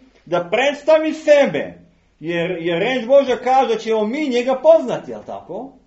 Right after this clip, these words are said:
Mi ćemo upoznati istinu, mi ćemo biti naučeni od Boga. Kako da budemo za sedamdeset godina naučeni od onoga koji živi u sve vekove? Kako? Tako što će on biti uvek isti.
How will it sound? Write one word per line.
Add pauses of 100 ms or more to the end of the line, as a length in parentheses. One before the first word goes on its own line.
(120)
Mi
ćemo
upoznati
istinu, (100)
mi
ćemo
biti
naučeni
od
Boga. (200)
Kako
da
budemo
za
sedamdeset
godina
naučeni
od
onoga
koji
živi
u
sve
vekove? (580)
Kako? (340)
Tako
što
će
on
biti
uvek
isti.